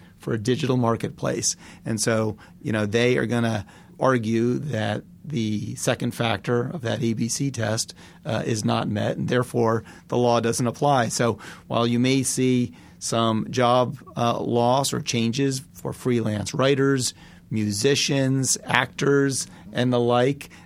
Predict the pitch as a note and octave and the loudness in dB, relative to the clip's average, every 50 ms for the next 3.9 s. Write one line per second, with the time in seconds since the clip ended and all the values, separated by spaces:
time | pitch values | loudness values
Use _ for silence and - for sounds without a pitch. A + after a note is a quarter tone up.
0 | - - - A#2 A#2 A#2 A2+ A2+ A2+ B2 C#3+ D3+ C#3+ C#3+ D3 D3 C3+ - - - | -20 -6 -2 0 2 4 2 2 2 2 4 4 4 4 4 4 2 0 -2 -2
1 | - C3 A#2+ A#2 A2 - - - A#2+ - - - C3 - - C3 - C#3 B2 A#2+ | 0 0 0 0 0 -4 -4 -4 -4 -4 -2 -4 -6 -4 -4 -2 0 2 2 2
2 | A#2 A#2 A2+ - - - B2 B2 A2+ G#2 - A#2+ A2+ G2+ - A2 G#2+ G#2+ G#2+ A#2 | 2 2 0 -2 -4 -4 -2 -2 -2 0 0 0 0 0 -2 -2 -2 -2 -2 -2
3 | B2 B2 A2 G2+ A2 G2+ - B2 A#2+ A#2 A2 - - A#2+ B2 A2+ - | -2 -2 -2 -2 -4 -6 -4 -2 -2 0 0 -2 -2 -2 -4 -4 -6